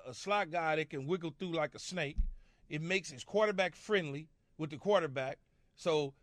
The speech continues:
he's not, he's not confusing the quarterback by uh, doing stuff that he shouldn't do. He's an exceptional route runner. Um, they, they won that.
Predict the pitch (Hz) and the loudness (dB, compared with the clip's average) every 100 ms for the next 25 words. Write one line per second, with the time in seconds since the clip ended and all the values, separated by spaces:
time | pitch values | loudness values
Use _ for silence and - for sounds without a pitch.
0 | - 196 226 202 196 175 - 123 185 226 | -6 -2 0 2 2 2 0 -8 -4 -4
1 | 185 190 180 151 170 139 233 202 180 143 | -2 -2 -2 -2 -10 -4 -4 -4 -6 0
2 | 196 185 170 175 175 156 156 147 139 135 | 2 2 2 2 2 0 2 2 0 -6
3 | _ _ _ - 147 135 123 104 87 113 | _ _ _ 0 2 2 0 -6 -16 -4
4 | 190 208 160 208 185 180 160 - 208 175 | 2 2 0 2 2 2 -6 0 -2 0
5 | 165 185 185 160 135 127 120 _ 113 113 | -2 -2 -2 -4 -6 -8 -10 _ -18 -12
6 | - 196 214 180 160 185 180 175 180 180 | -2 -2 -2 -6 2 2 2 2 0 0
7 | 185 185 _ _ _ - 147 151 143 139 | -4 -10 _ _ _ -2 6 6 6 2
8 | 127 120 127 _ _ _ _ _ 165 220 | -2 -10 -16 _ _ _ _ _ 0 0
9 | 175 220 196 233 190 180 139 | 2 2 4 4 6 4 0